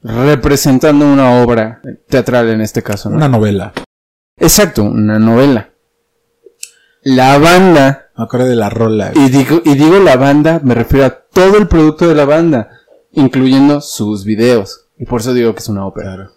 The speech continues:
Speaker 2: Sí, sí.
Speaker 1: Son un chingo de músicos acompañando a un solista que en algún punto llega a su punto clímax cantando así una nota súper aguda
Speaker 2: Claro.
Speaker 1: y cae. Eso mismo hacen los,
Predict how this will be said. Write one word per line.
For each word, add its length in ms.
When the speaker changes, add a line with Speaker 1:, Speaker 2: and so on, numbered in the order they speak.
Speaker 2:
Sí, 200
sí. 180
Speaker 1:
Son 580
un 220
chingo 320
de 80
músicos 800
acompañando 720
a 60
un 100
solista 800
que 100
en 60
algún 440
punto 360
llega 640
a 220
su 200
punto 380
clímax 500
cantando 440
así 140
una 200
nota 420
súper 400
aguda 520
Speaker 2:
Claro. 260
Speaker 1:
y 320
cae. 420
Eso 380
mismo 380
hacen 260
los, 220